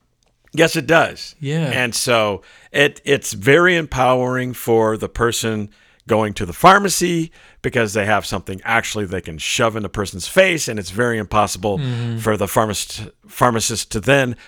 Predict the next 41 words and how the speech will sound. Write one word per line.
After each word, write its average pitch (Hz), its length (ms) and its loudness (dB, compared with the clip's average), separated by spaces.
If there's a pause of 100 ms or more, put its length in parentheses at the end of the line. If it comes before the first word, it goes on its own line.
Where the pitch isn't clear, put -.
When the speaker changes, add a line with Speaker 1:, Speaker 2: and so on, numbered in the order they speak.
(140)
Speaker 1:
try 151 400 4
and 135 260 -4
argue 117 640 2
with 104 400 -4 (580)
the 110 100 -2
person 104 440 -2
making 95 280 -6
the 85 80 -10
request, 156 580 2 (340)
which 165 180 -2
they 175 100 2
would 156 160 0
otherwise 156 640 0
do 170 360 2
if 120 120 -6
they 123 100 -2
weren't 120 240 -2
armed 117 340 -2
with 90 180 -10
this 98 180 -8
information. 90 640 -10
Speaker 2:
Yeah. 120 360 -6
Speaker 1:
It's 120 120 -4
like, 120 140 -2
"No, 135 420 2
he, 160 160 -4
no, 135 220 0
he 196 100 2
didn't. 139 280 -2
You 143 100 -4
have 127 100 -2
to - 80 -8
call 127 180 0
your 120 100 -4
doctor." 147 320 -2
He's 95 140 -10
like, 104 160 -8 (140)
"Da-da, 147 460 2 (260)
metadata." 113 1080 0
<laughs> - 40 -12
Speaker 2:
Yeah. 131 640 -4